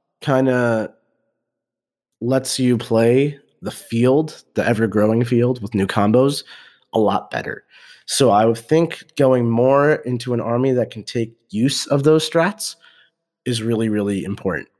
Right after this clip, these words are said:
uh, going forward. So, <sighs> like, Chaos with ignores Overwatch, um, Warp Talons that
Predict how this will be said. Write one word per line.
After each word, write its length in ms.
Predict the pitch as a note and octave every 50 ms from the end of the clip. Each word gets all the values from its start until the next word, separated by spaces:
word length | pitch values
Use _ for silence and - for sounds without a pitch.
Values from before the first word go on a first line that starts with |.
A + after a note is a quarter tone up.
| _ _ - - - -
uh, 380 | G#2+ F#2+ F2+ F2 E2+ E2 E2 - -
going 200 | - G2 F2+ E2+
forward. 360 | - - F2+ E2+ D#2 - -
So, 460 | - - - A2+ G#2+ G#2 G#2 G#2 G#2 - - - - - - - - - - - - - - - - - - _ _ _ _ _ _ _ -
<sighs> 880 | - - - - - - - - - - - - - - - - _ -
like, 400 | - C#3 B2+ A#2+ A2+ A2+ - -
Chaos 580 | - - D#3+ D#3+ E3 D#3 D3 C#3+ D3 C#3+ - -
with 180 | B2 A2+ - - G#2 - _ _ _ _ _ _ _ _ _ _ -
ignores 440 | B2+ A#2 B2 B2+ B2+ B2 A#2+ A#2 -
Overwatch, 840 | - A#2+ D3 E3 D3+ C#3 A2 F#2+ F#2+ F#2+ G2+ G2+ - - - - - _ _ _ _ _ _ _ _ _ _ _ _ _ _ _ _ _ _ _ -
um, 420 | - A2+ G#2+ G#2 G#2 G#2 G2+ F#2+ G2+
Warp 180 | A#2 C3 C3
Talons 400 | - - C3 G#2+ G2 G2 G2+ G2
that 180 | G2 G2 - -